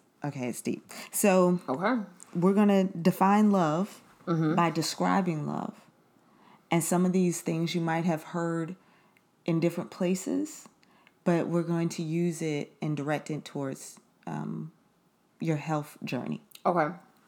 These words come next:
Speaker 1: Okay, so first, love is patient and kind.
Speaker 2: It is.
Speaker 1: So think about the person that you love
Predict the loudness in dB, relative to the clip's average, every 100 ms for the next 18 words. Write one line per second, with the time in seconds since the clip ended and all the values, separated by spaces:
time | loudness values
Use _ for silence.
0 | _ -16 -6 -4 -2 -2 -2 -4 0 2
1 | 2 0 -8 _ -20 -20 -20 -18 -2 2
2 | 2 2 -2 -4 -2 -4 -6 -6 -8 -10
3 | -12 _ _ _ -8 -2 0 -2 -4 -12
4 | -20 _ _ _ _ -16 -14 -20 -20 -20
5 | -20 _ _ _ _ _ _ _ _ _
6 | 0 4 4 4 2 0 -6 _ _ _
7 | _ _ _ _ _ _ _ _ _ _
8 | _ _ _ _ 2 4 6 4 2 0
9 | 2 2 2 2 2 0 -2 -4 -6 _
10 | _ _ _ _ -4 -2 0 -2 -2 -6